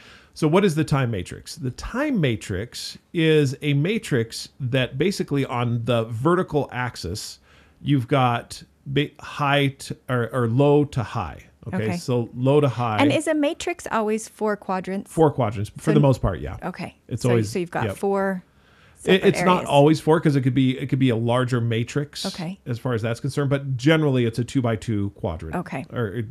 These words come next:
Speaker 1: you know, it's the four boxes that are in there.
Speaker 2: I guess quadrant would always be four,
Speaker 1: Yeah.
Speaker 2: but matrix, matrix can be
Speaker 1: Could
Speaker 2: bigger,
Speaker 1: be
Speaker 2: but
Speaker 1: many.
Speaker 2: in this instance,
Speaker 1: In this
Speaker 2: it's a
Speaker 1: instance,
Speaker 2: quadrant.
Speaker 1: it's called the time matrix, yeah.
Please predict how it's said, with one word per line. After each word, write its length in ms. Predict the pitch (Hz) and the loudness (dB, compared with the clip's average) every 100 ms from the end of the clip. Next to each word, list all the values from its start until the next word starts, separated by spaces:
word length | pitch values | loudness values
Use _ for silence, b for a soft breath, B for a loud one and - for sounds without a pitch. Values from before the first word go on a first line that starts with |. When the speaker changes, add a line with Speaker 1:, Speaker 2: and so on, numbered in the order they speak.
| 127 | -8
Speaker 1:
you 120 | 120 | -6
know, 120 | 101 | -4
it's 160 | 95 - | -6 -4
the 100 | 123 | -4
four 220 | 139 117 | 0 0
boxes 380 | 98 87 - 98 | -2 -8 -10 -10
that 140 | 98 | -8
are 80 | 85 | -6
in 100 | 82 | -8
there. 180 | 82 113 _ B B B - | -12 -14 _ B B B -8
Speaker 2:
I 60 | |
guess 180 | 202 208 | -4 -6
quadrant 460 | - 196 175 165 - | -4 -2 -2 -2 -6
would 120 | 160 | -6
always 260 | 151 135 143 | -6 -6 -8
be 140 | 156 | -10
four, 420 | - 156 147 151 139 | -8 -6 -6 -8 -4
Speaker 1:
Yeah. 160 | 120 | -4
Speaker 2:
but 60 | 87 | -2
matrix, 340 | 165 - 147 151 - | -6 -8 -12 -14 -10
matrix 480 | 170 151 - - - | -8 -8 -12 -16 -14
can 140 | 160 | -10
be 100 | 156 | -8
Speaker 1:
Could 80 | 165 | 0
Speaker 2:
bigger, 140 | 151 135 | 2 4
Speaker 1:
be 100 | 113 | 2
Speaker 2:
but 160 | 190 | 2
Speaker 1:
many. 120 | 196 190 | 0 0
Speaker 2:
in 40 | |
this 200 | 175 - | -4 -6
instance, 340 | 160 - 165 | -10 -8 -4
Speaker 1:
In 60 | 143 | 0
this 140 | 135 | 2
Speaker 2:
it's 80 | 131 | 2
a 20 | 110 | -2
Speaker 1:
instance, 140 | 101 | -4
Speaker 2:
quadrant. 320 | 170 156 156 | -4 -4 -4
Speaker 1:
it's 20 | 139 | -2
called 140 | 117 | -2
the 60 | 113 | -2
time 240 | 117 104 | -2 -2
matrix, 420 | 101 101 104 - | -4 -4 -6 -6
yeah. 200 | 107 80 | -6 -6